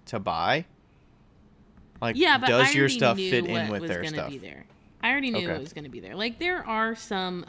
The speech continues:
Speaker 2: handmade stuff, and some of 'em do really, really well. It depends on what your booth looks like. It depends on how big your booth is. But mostly it depends on your clientele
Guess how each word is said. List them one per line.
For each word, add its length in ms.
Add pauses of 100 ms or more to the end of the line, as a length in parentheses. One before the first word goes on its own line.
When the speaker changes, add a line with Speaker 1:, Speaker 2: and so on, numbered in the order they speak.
(120)
Speaker 2:
handmade 520
stuff, 380 (320)
and 140
some 200
of 100
'em 160
do 160
really, 280
really 280
well. 260 (1040)
It 120
depends 320
on 80
what 140
your 80
booth 300
looks 220
like. 200
It 60
depends 280
on 100
how 100
big 280
your 120
booth 260
is. 200 (360)
But 200
mostly 580
it 60
depends 340
on 100
your 140
clientele 680